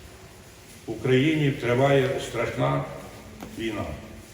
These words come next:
великі руйнування. І тільки завдяки воїнам, які мужньо боронять нашу вітчизну, ми можемо спокійно тут спати,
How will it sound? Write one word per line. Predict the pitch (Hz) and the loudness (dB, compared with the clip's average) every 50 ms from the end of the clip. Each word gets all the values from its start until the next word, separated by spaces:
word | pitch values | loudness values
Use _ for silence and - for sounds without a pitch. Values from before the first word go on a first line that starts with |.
| - | -6
великі | 98 117 135 143 127 - 123 120 | 0 4 4 4 4 4 2 0
руйнування. | 117 110 110 110 113 107 110 113 123 120 113 113 110 101 95 95 - - - - - - - - - - - - - - - - - - - - - - - - - - - - | 0 0 -2 -2 -4 -4 -2 0 0 0 -2 -4 -6 -6 -8 -8 -12 -14 -16 -18 -20 -20 -20 -20 -20 -20 -20 -20 -20 -20 -20 -20 -20 -20 -20 -20 -20 -20 -20 -20 -16 -16 -10 -8
І | 123 117 | -6 -4
тільки | - - 202 196 - - 175 143 | 2 2 2 2 4 2 2 2
завдяки | 123 143 151 139 131 160 151 - - 180 180 170 139 - - - - - - - - - - - - - - - - | 4 4 4 4 4 2 2 2 2 2 4 4 4 2 2 -2 -4 -6 -8 -10 -12 -12 -14 -16 -16 -16 -16 -10 -2
воїнам, | 107 147 196 196 180 143 113 101 92 90 82 78 78 - - - | 2 4 6 6 6 4 2 0 -4 -6 -6 -8 -10 -12 -12 -8
які | 107 107 - - 143 139 | -6 -6 -2 2 4 4
мужньо | 139 156 175 175 139 - 131 131 110 95 95 - - - - - - - - - - - - - | 4 4 2 2 0 0 0 0 0 -2 -4 -8 -10 -12 -14 -16 -16 -16 -16 -18 -18 -18 -6 2
боронять | 120 143 156 160 156 147 143 131 - - - - - - - 117 | 4 6 6 6 6 6 4 2 2 -2 -6 -8 -10 -10 -2 0
нашу | 135 135 131 - 120 | 0 0 0 0 -2
вітчизну, | 117 120 - - 156 175 180 147 - 117 113 | -4 -4 -4 -2 0 2 2 2 0 -2 -2
ми | 117 127 | -2 0
можемо | 147 156 165 170 139 127 135 127 | 0 2 2 2 2 2 2 0
спокійно | - - - 120 117 - 143 143 135 123 120 110 - 80 - - - - - - - - - | 0 -4 -6 -8 -4 0 2 2 2 2 0 -4 -6 -8 -10 -12 -14 -16 -18 -18 -18 -10 -4
тут | - 120 - - | -2 -2 -2 -2
спати, | - - - 143 160 160 143 - - 143 | -4 2 4 4 4 4 4 2 0 0